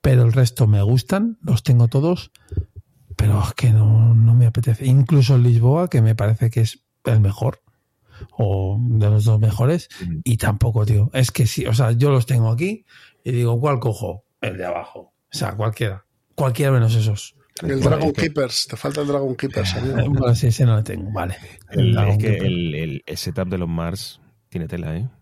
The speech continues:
Speaker 1: No, pero no solo los Mars, todos en general. Son, bueno, el Lisboa es el más ligero, en el fondo. El que tiene nada,
Speaker 3: ¿No es, no es
Speaker 1: una
Speaker 3: Escape,
Speaker 1: cara.
Speaker 3: no es Escape Plan el más ligero?
Speaker 2: No,
Speaker 1: N-,
Speaker 2: pero
Speaker 1: no, no, de, de, de
Speaker 2: eh, de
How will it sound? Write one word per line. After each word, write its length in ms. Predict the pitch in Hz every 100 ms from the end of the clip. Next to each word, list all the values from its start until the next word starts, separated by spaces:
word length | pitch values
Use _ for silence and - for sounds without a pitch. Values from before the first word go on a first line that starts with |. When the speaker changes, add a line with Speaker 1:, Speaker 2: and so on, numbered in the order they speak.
| _
Speaker 1:
No, 160 | - -
pero 200 | - 139
no 120 | 147 175
solo 200 | 190 143
los 100 | 123
Mars, 300 | 120 104 -
todos 320 | 147 127 139
en 60 | 120
general. 400 | 139 135 160 -
Son, 280 | - 143 139
bueno, 300 | 170 175 151
el 140 | 147 143
Lisboa 320 | 131 160 247
es 100 | 214
el 160 | 160
más 220 | 139 131 123
ligero, 420 | 131 240 220 135
en 60 |
el 100 | 123
fondo. 380 | 123 254 160 120 - - - - -
El 80 | 143
que 140 | 139
tiene 320 | 123 165 165 151
nada, 220 | 170 -
Speaker 3:
¿No 80 | 120
es, 120 | 123
no 140 | -
es 60 | 127
Speaker 1:
una 60 | 156
Speaker 3:
Escape, 180 | 156 151
Speaker 1:
cara. 160 | - 208 -
Speaker 3:
no 80 | 143
es 100 | 139
Escape 260 | 131 131 -
Plan 320 | 131 143 185
el 140 | 143
más 180 | 131 123
ligero? 300 | 127 - 165 _ _
Speaker 2:
No, 260 | 127 139 120
Speaker 1:
N-, 240 | 170 180
Speaker 2:
pero 160 | - 185
Speaker 1:
no, 160 | 196 208
no, 200 | 208 185
de, 160 | 147
de, 220 | 135 135 135
de 140 |
Speaker 2:
eh, 20 |
de 40 | 131